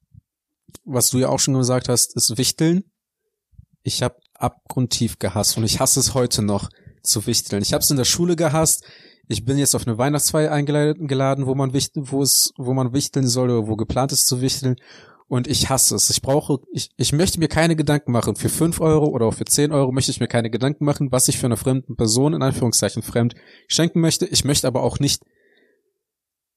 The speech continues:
irgendeine Scheiße haben, die bei mir in der Kiste verschwimmt. Auch wenn das jetzt widersprüchlich ist zu dem,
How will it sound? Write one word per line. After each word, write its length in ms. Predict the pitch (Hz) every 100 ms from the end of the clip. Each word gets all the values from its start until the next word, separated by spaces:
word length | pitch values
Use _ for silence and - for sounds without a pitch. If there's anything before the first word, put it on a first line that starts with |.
| -
irgendeine 320 | 110 107 104
Scheiße 440 | - 98 95 92
haben, 220 | 92 92
die 120 | 92 98
bei 140 | 92
mir 200 | 92 98
in 60 | 98
der 80 |
Kiste 280 | - 135 -
verschwimmt. 540 | - - 92 90 87 -
Auch 180 | 123
wenn 120 | 143 147
das 100 | 135
jetzt 180 | 123
widersprüchlich 560 | 139 160 - 143 - 135
ist 160 | - -
zu 120 | 123
dem, 300 | 127 143